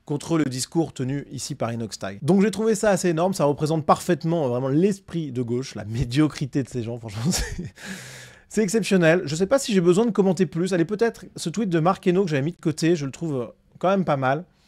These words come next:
Des personnes accidentées et handicapées font des prouesses chaque jour et ce bourgeois privilégié chouine depuis son lit. » C'est vrai que il y a tellement de gens qui, effectivement, n'ont pas eu les mêmes chances que d'autres à la naissance, parce que, par exemple, ils sont nés handicapés,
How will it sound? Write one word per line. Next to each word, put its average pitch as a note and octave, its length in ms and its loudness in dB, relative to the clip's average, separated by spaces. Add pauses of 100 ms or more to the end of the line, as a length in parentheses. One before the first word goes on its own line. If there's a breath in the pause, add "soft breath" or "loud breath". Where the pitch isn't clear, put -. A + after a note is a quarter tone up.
(480 soft breath)
Des C#3+ 120 0
personnes G#3+ 480 2
accidentées G3 760 0
et C#3 120 2
handicapées D#3+ 600 0
font D#3+ 200 -8
des C3+ 80 -2
prouesses - 560 2
chaque C3+ 200 -2
jour D3+ 360 0 (340)
et C3 60 0
ce - 100 -2
bourgeois E3+ 460 2
privilégié C3+ 640 -4 (240)
chouine F3+ 420 0
depuis B2+ 260 -8
son A#2 180 -8
lit. » G#2 140 -10
C'est - 100 -4
vrai E3+ 140 6
que B2+ 120 -6 (840 loud breath)
il C#3+ 40 -4
y D3 40 2
a C#3 40 0
tellement A3 360 2
de D3 140 2
gens C#3+ 480 0
qui, - 240 -10
effectivement, G#3 840 0
n'ont C3 140 -6
pas D#3+ 300 0
eu D#3+ 100 2
les D3+ 100 2
mêmes C#3 220 0
chances D3+ 340 -4
que D#3 120 0
d'autres D3 420 0 (200)
à A#2 80 -8
la B2+ 60 -6
naissance, C#3 420 -4
parce A#2+ 120 -6
que, D#3+ 100 -8
par A#2+ 140 -4
exemple, C3 240 -6
ils G#2+ 60 -12
sont B2 160 -10
nés A#2+ 140 -4
handicapés, E3+ 640 -2